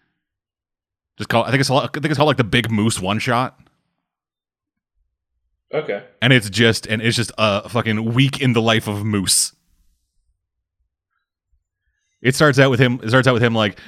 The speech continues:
Speaker 1: it starts out with him like, "Oh, I'm hungry. I gotta go, I gotta go get a snack. I don't have any change. Mitch, can I have a dollar?" And Mitch is like, "No, you can't, because you don't, only, don't eat that junk food." And then Jughead coerces him, and the Jughead gets, gets a dollar by coercing him to fucking give up his fucking meatball subs every day.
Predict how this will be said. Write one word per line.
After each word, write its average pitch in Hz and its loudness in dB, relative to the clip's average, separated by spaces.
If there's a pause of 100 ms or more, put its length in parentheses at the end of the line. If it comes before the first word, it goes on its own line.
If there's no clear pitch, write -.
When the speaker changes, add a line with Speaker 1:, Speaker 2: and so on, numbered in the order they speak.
(120)
Speaker 1:
it - -16 (100)
starts 123 -2
out 117 4
with 110 -2
him 117 0
like, 110 0
"Oh, 175 0
I'm 147 2
hungry. 135 4
I 110 4
gotta 120 -2
go, 110 -2
I 113 -2
gotta 117 -2
go 113 -2
get 110 -2
a - -6
snack. 120 -2
I 151 -4
don't 143 0
have 139 2
any 139 2
change. 135 -2
Mitch, 156 -2
can 180 0
I - 2
have 214 4
a 170 4
dollar?" 127 2
And 113 -4
Mitch 113 -2
is 113 -6
like, 107 0
"No, 127 0
you 107 -6
can't, 151 -2 (360)
because 117 -4
you 120 0
don't, 151 0
only, 143 -4
don't 135 2
eat 156 -2
that 156 2
junk 139 0
food." 107 2 (300)
And 117 2
then 123 4
Jughead 110 -2
coerces 110 2
him, 117 -2 (320)
and 131 -2
the 123 0
Jughead 107 -2
gets, 110 -2
gets 110 -2
a 110 -6
dollar 104 2
by 104 2
coercing 110 0
him 107 2
to 101 2
fucking 110 -2
give 107 0
up 110 0
his 92 -2
fucking 104 -2
meatball 107 -2
subs 107 -2
every 98 -4
day. 104 -2